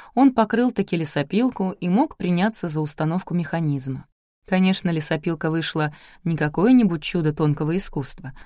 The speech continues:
но прочности она была сверхъестественной, и дело свое делала. Лесопилка действовала, лесопилка пилила. Бывая на лесопилке в селе,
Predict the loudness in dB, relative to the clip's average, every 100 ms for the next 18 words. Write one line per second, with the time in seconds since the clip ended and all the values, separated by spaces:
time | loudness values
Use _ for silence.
0 | 0 2 4 4 4 4 0 0 0 2
1 | 2 2 0 -2 0 0 0 0 0 0
2 | -4 -4 -6 -6 -2 2 2 2 -2 -2
3 | -2 -2 0 0 -2 -6 -10 -8 -6 -2
4 | -4 0 0 2 2 2 2 0 -4 -4
5 | -4 -6 -8 -4 -4 -4 -2 0 0 -2
6 | 0 0 -2 -6 -10 -14 _ _ _ _
7 | _ -2 2 4 6 6 4 2 0 2
8 | 0 0 -2 2 4 2